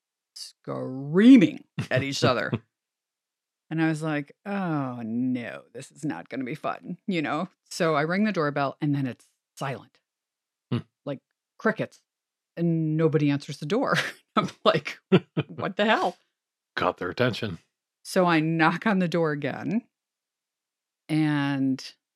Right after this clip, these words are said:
Speaker 1: brother number one comes to the door and, uh,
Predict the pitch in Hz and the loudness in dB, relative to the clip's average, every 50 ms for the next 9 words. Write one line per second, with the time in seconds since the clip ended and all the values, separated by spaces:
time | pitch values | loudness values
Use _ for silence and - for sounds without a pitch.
0 | _ _ _ _ _ _ _ _ 151 143 135 147 151 156 151 147 147 151 156 151 | _ _ _ _ _ _ _ _ -6 -4 -2 0 0 0 0 0 -2 -2 -4 -4
1 | 143 131 123 123 123 139 147 - - 127 123 123 - - - 143 135 160 147 - | -4 -4 -4 -2 -2 -2 -4 -4 -6 -6 -6 -6 -6 -8 -12 -14 -12 -12 -10 -10
2 | 113 104 - - - 196 247 247 _ _ _ _ _ _ _ _ _ _ _ _ | -10 -8 -6 -4 -2 -2 -2 -4 _ _ _ _ _ _ _ _ _ _ _ _
3 | _ _ _ _ _ _ _ - 156 151 147 143 139 139 135 131 131 131 131 127 | _ _ _ _ _ _ _ -6 -4 -2 -2 -2 -2 -4 -6 -6 -6 -6 -6 -6
4 | 135 139 _ _ _ _ _ _ _ _ _ _ _ _ _ _ _ _ _ _ | -8 -10 _ _ _ _ _ _ _ _ _ _ _ _ _ _ _ _ _ _
5 | _ - 151 139 120 117 | _ -12 -10 -10 -10 -10